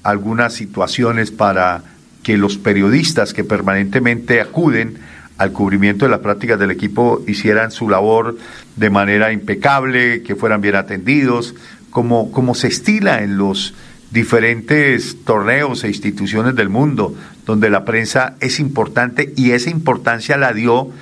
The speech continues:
el mismo técnico de fútbol. Dijo, "El fútbol, eh, se trabaja bajo cinco pilares, que son los directivos,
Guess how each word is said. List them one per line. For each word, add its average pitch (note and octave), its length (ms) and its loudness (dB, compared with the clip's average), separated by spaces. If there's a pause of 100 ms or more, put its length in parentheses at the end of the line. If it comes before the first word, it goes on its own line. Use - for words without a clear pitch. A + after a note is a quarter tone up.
(300)
el G#2+ 180 2
mismo B2+ 400 2
técnico C3+ 480 0
de G2 140 4
fútbol. C3 460 0 (360)
Dijo, B2 220 4
"El C3+ 80 0
fútbol, D#3 680 0
eh, G#2 680 2
se - 180 0
trabaja A#2 440 2
bajo A#2 280 0
cinco D#3 400 0
pilares, B2 640 0 (340)
que B2 140 2
son C#3+ 240 2
los A#2 180 2
directivos, C#3 880 2